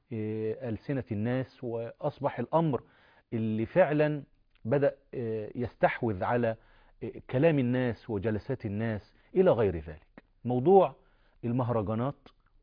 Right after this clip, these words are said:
أو ما يدعونه أنه الفن المعاصر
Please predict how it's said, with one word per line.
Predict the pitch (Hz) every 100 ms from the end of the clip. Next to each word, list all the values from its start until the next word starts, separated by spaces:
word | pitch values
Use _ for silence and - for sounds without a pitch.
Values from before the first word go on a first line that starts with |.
| - 117
أو | 123
ما | 117 160
يدعونه | 156 123 98 107 131 135 143 139
أنه | 110 123 143 143 - -
الفن | 110 - 147 143 104 80 - _ _ _ _ _ _ _ _ 110
المعاصر | 101 98 98 98 143 151 - 147